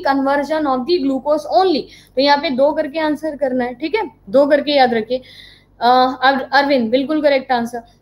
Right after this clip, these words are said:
The Reserve Bank of India has announced to limit the tenure of C E O and M D to how many years? Reserve Bank of India जो है, उन्होंने टेन्योर जो है, अच्छा, ये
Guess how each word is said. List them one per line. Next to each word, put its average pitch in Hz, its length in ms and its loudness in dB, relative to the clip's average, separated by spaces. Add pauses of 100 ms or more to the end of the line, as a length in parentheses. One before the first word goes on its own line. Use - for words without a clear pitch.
(120)
The 285 180 6
Reserve 330 320 4
Bank 311 240 0
of 330 160 0 (160)
India 277 260 -2 (840)
has 302 160 0
announced 311 480 -2
to 320 60 -8
limit 285 340 -6
the 302 180 -4
tenure 277 400 -2
of 294 120 -2 (160)
C 269 260 -6
E 262 40 0
O 277 160 0 (440)
and 269 320 0
M 269 100 0
D - 80 -4 (180)
to 269 80 -2
how 262 240 2
many 269 420 -2
years? 185 180 -4 (420)
Reserve 302 380 4
Bank 311 340 0
of 302 160 -6
India 285 260 -2
जो 262 140 -4
है, 277 120 -2
उन्होंने 285 340 -4
टेन्योर 285 560 -2
जो 269 140 -4
है, 269 120 -2
अच्छा, 269 240 -2
ये 330 380 -4